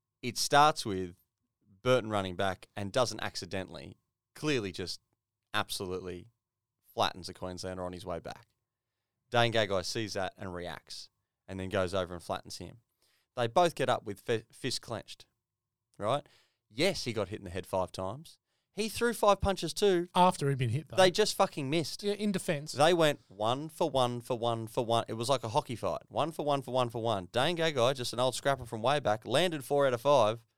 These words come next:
Speaker 1: Burton just air swung.
Speaker 2: Oh, no, he's a terrible fighter.
Speaker 1: Right?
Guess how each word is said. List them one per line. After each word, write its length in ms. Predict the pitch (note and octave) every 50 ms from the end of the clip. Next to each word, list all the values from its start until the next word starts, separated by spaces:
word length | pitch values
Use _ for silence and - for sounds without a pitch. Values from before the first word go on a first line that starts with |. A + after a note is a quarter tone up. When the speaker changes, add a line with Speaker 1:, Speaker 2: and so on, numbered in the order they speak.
| _ _ _ _ _ -
Speaker 1:
Burton 260 | E3+ G#3 G#3+ G#3 G3+
just 300 | F3+ F#3 E3 - - _ _ _
air 160 | - E3+ G3
swung. 280 | F#3+ - - F3 C#3 - B3
Speaker 2:
Oh, 80 | B3
no, 140 | A#3 G#3 D3+
he's 180 | C3 C#3+ D#3 D#3+
a 60 | E3+
terrible 320 | - - G3+ F3 D3 C3+
fighter. 300 | A#2+ - C#3 A#2 G#2 F#2 -
Speaker 1:
Right? 240 | C3 D3+ F#3+ A#3